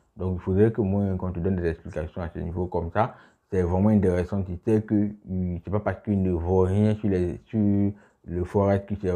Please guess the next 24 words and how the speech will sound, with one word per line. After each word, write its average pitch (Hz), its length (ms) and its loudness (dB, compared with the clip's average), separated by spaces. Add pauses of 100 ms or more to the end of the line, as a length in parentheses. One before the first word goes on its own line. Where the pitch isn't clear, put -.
(140)
il 85 160 -4
s'est 90 120 -2
mis 92 140 2
là-bas, 87 240 0
non. 92 240 0 (420)
Voilà. 85 280 -6 (300)
Il 90 120 -4
le 87 80 2
fait 104 240 4
parce - 180 -6
qu'il 98 320 0
veut, 113 200 4 (120)
il 98 160 0
veut 101 160 2
pas 120 420 -2
trop 151 220 4
se 131 200 -4
prendre 110 360 4
de 98 80 4
temps. 104 260 0
Moi, 104 220 2
par 107 140 0
exemple, 101 380 2
tout, 113 180 -2